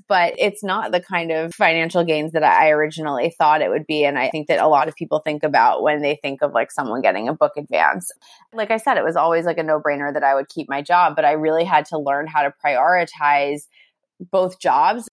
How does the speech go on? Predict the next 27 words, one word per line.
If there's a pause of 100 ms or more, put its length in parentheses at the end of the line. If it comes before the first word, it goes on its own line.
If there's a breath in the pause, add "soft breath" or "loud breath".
to
be
able
to
do
them
well.
So,
you
know,
my
schedule
when
I'm
being
my
best
self
is
that
I
write
in
the
morning
before
work,